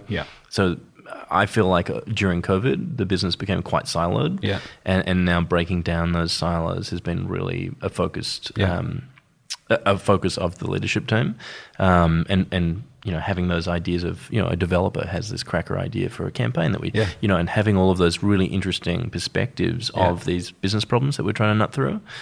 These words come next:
Speaker 2: Um, I don't, I don't know what the answer is, but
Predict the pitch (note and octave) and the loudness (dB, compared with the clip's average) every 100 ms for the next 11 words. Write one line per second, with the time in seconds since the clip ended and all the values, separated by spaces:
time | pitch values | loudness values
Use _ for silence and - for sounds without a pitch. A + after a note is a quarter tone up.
0 | - - - G2+ F#2+ F2+ E2 D#2+ D#2 - | -16 -18 0 4 6 6 4 0 -4 -14
1 | - _ _ - - _ _ - F2+ - | -20 _ _ -20 -20 _ _ -6 -6 -6
2 | - F2 F2 F2 - F2+ F#2+ - - - | -4 -4 -2 -2 -2 -4 -4 -6 -8 -4
3 | - | -4